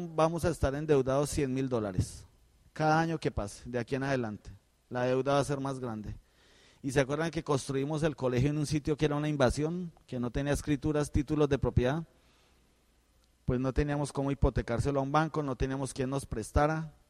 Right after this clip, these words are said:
Ya la gente se estaba dando cuenta que estábamos entrando en una situación financiera un poco difícil. Entonces, nosotros estábamos muy desesperados.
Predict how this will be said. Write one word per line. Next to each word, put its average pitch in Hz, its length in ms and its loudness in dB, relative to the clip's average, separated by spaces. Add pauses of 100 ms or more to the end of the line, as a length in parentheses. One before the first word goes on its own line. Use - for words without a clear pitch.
(560)
Ya 131 360 2
la 139 140 2
gente 143 320 -4
se 143 140 -4
estaba 123 220 -2
dando 131 180 -4
cuenta 135 280 2
que 135 100 -4
estábamos 123 400 -4
entrando 117 340 -2
en 127 80 -4
una 135 160 -4
situación 117 460 -4
financiera 127 460 -2
un 135 80 -4
poco 135 280 -2
difícil. 147 560 0 (880)
Entonces, 135 760 -4 (720)
nosotros 135 500 0
estábamos 127 360 -2
muy 127 160 -4
desesperados. 110 840 -6